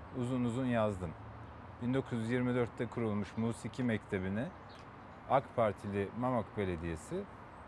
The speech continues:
e, yenilemiş ve yeniden müzik mektebi yapıyor. O kadar güzel de iş çıkarmışlar ki tertemiz. Müthiş bir, e, restorasyon yapmışlar.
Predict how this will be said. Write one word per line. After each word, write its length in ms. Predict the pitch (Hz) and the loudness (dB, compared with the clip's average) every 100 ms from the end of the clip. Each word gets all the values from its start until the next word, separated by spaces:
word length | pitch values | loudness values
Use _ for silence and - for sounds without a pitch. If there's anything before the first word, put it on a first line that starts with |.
| - 107 | -10 -2
e, 340 | 98 98 95 98 - 113 - | 2 4 4 0 -2 -8 0
yenilemiş 540 | 123 139 127 123 175 - - 127 | 2 4 4 2 0 -6 -8 0
ve 60 | |
yeniden 380 | 131 135 113 143 | 2 2 2 2
müzik 360 | 131 120 127 120 | 2 0 -2 -2
mektebi 380 | 113 - 113 117 | -2 0 0 2
yapıyor. 400 | 90 - 104 156 - - - - | 0 2 0 0 -4 -14 -16 -10
O 120 | - - | -4 2
kadar 220 | 156 147 | 4 4
güzel 360 | 127 127 127 | 4 4 4
de 80 | 131 | 4
iş 160 | 120 - | -2 -4
çıkarmışlar 600 | - 131 131 - 147 127 | 2 2 2 0 2 2
ki 80 | - - | 0 2
tertemiz. 480 | 127 - 95 87 - - - - - | 2 2 -2 -4 -8 -14 -16 -16 -8
Müthiş 400 | 131 - - - | -8 -6 -8 0
bir, 140 | 120 117 | 0 0
e, 40 | 117 113 107 113 113 110 107 | -2 -4 -2 -2 -4 -2 0
restorasyon 640 | 110 - 117 107 - 113 | 0 2 2 2 0 0
yapmışlar. 580 | 101 92 - - 139 | 0 -2 -6 -6 -4